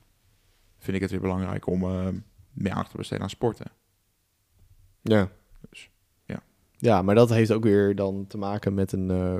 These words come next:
Speaker 2: koppeling tot ondertussen komt, eh, katje van je.
Speaker 1: Ja, ik kan zeggen, eh,
Speaker 2: Komt even ook, eh, chillen. Yo,
Speaker 1: Ja.
Speaker 2: wil je ook wat zeggen?
Speaker 1: Ja. <laughs>
Speaker 2: Dan miauw.
Speaker 1: Ga.
Speaker 2: Dat is het enige, <laughs> enige. Maar goed, ehm, ja, ja, het is dan inderdaad, maar dat heeft ook weer die koppeling op de tweede van, wat vind jij belangrijk? Wat willen dat mensen over jou zeggen, hè,
Speaker 1: Ja.
Speaker 2: over persoonlijke grondwet?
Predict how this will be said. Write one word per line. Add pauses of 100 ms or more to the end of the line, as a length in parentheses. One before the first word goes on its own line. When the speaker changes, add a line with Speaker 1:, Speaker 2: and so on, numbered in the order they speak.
Speaker 2:
koppeling
tot
ondertussen
komt,
eh, (120)
katje
van
je.
Speaker 1:
Ja,
ik
kan
zeggen, (140)
eh,
Speaker 2:
Komt
even
ook,
eh,
chillen.
Yo,
Speaker 1:
Ja.
Speaker 2:
wil
je
ook
wat
zeggen?
Speaker 1:
Ja. (560)
<laughs>
Speaker 2:
Dan
miauw.
Speaker 1:
Ga.
Speaker 2:
Dat
is
het
enige, (200)
<laughs>
enige.
Maar
goed, (220)
ehm, (200)
ja,
ja,
het
is
dan
inderdaad,
maar
dat
heeft
ook
weer
die
koppeling
op
de
tweede
van,
wat
vind
jij
belangrijk?
Wat
willen
dat
mensen
over
jou
zeggen,
hè,
Speaker 1:
Ja.
Speaker 2:
over
persoonlijke
grondwet?